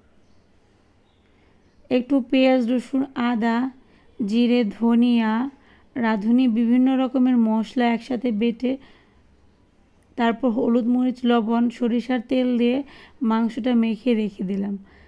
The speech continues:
প্রথমে রান্না করব একটা টকের তরকারি, মাছ ছাড়া টক করব আজকে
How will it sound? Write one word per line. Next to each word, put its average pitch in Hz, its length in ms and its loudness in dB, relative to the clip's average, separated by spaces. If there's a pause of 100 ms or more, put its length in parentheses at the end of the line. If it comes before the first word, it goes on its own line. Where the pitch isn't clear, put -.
(440)
প্রথমে 254 420 2
রান্না 247 320 2
করব 254 480 -2 (340)
একটা 240 280 -6
টকের 262 360 -2
তরকারি, 233 440 -2
মাছ 226 360 0
ছাড়া 233 260 -4
টক 226 280 -4
করব 196 200 -6
আজকে 208 420 -6